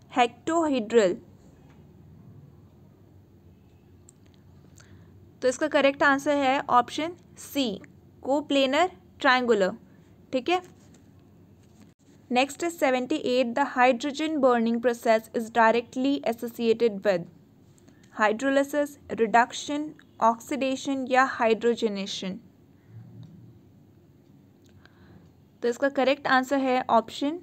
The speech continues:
सी, जो हाइड्रोजन बर्निंग प्रोसेस है, ये डायरेक्टली एसोसिएटेड है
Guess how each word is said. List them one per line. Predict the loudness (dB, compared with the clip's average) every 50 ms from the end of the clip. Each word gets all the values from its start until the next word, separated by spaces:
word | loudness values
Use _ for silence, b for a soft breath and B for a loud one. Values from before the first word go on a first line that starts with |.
| -14 -20 _ _ _ _ _ _ _ _ _ _ -20
सी, | -16 -6 -4 -4 -2 -2 -4
जो | -4 -4 -4 0
हाइड्रोजन | 2 4 4 4 2 0 -6 -6 -4 -2 0
बर्निंग | 2 2 2 2 2 0 -2 0
प्रोसेस | 0 -2 -2 2 2 2 2 2 0 -2
है, | 0 0
ये | 0 0 0 -2 -2
डायरेक्टली | 2 4 4 4 4 2 -2 -2 -2
एसोसिएटेड | -2 -2 -2 -4 -6 -4 -2 -2 -2 0 0 0 0
है | 2 0 0